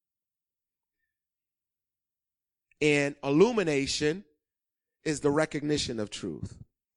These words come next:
Are you following me? Now watch this. Um, can I, can I get one volunteer? Okay, Andy, why don't you come?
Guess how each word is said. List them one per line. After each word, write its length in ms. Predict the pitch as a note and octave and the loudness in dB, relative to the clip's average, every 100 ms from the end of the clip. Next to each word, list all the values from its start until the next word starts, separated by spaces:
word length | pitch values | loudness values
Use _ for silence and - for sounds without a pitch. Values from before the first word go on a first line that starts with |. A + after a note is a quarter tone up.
| _ _ | _ _
Are 60 | G#2+ | -8
you 120 | A2 | -6
following 320 | - B2 C3+ | -4 -4 -4
me? 140 | E3 - _ _ _ - | -8 -14 _ _ _ -10
Now 200 | B2 G2+ | -10 -8
watch 400 | B2 B2 - - | -10 -12 -12 -14
this. 320 | F#2+ E2 - _ _ | -14 -14 -20 _ _
Um, 220 | A2+ A2 - | -12 -12 -12
can 140 | - C3+ | -14 -12
I, 200 | E3+ D#3+ _ _ _ _ _ | -14 -16 _ _ _ _ _
can 120 | C3+ | -8
I 80 | D3 | -6
get 200 | D3 - | -8 -10
one 240 | A#2 A#2 | -10 -12
volunteer? 680 | G#2 F#2+ F#2 E2+ - - - _ _ _ _ _ _ _ _ _ _ _ _ _ _ _ _ _ _ _ _ _ - | -12 -14 -14 -18 -20 -20 -20 _ _ _ _ _ _ _ _ _ _ _ _ _ _ _ _ _ _ _ _ _ -20
Okay, 340 | F2+ - C#2 F#2+ A#2 _ - F2 | -20 -20 -20 -20 _ _ -20 -20
Andy, 220 | E2+ D#2+ | -20 -18
why 140 | E2 | -18
don't 220 | D2 - | -20 -20
you 60 | D2 | -20
come? 280 | _ B1+ | _ -20